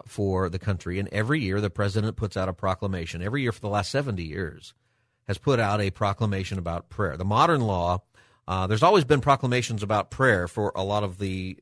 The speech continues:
history of our country that are part of the government. It's such an interesting thing, isn't it? It's an interesting thing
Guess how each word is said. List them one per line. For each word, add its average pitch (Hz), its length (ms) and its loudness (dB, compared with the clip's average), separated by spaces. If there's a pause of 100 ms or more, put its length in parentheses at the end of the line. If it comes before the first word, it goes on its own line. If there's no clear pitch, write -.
history 113 400 -4
of 92 100 -2
our 90 140 0
country 98 440 -4
that 90 280 -4
are 92 180 -4
part 104 320 -2
of 87 140 -6
the 92 60 -10
government. 87 460 -6
It's - 80 -10
such - 180 -4
an 196 80 2
interesting 160 420 0
thing, 131 220 -4
isn't 117 200 -2
it? 80 120 -8
It's 101 140 -8
an 131 80 -4
interesting 170 500 -6
thing 98 340 -6